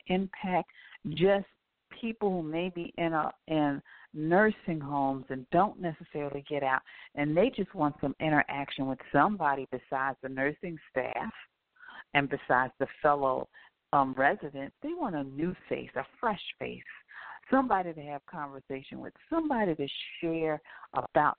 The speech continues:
their life experiences. So think about that. So when you think about, "Hmm, I don't know if I have any time," maybe you do. So you've heard all the different little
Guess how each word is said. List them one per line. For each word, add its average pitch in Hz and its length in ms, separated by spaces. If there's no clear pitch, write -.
their 135 200
life 131 360
experiences. 123 1080
So 233 100
think 262 200
about 127 420
that. 127 180
So 156 80
when 139 180
you 220 220
think 269 200
about, 196 380
"Hmm, 156 320
I 143 80
don't 196 140
know 220 100
if 226 100
I 202 120
have 214 180
any 208 160
time," 208 520
maybe 151 280
you 143 200
do. 131 160
So 113 280
you've 202 360
heard 196 360
all 190 220
the 180 80
different 175 380
little 190 220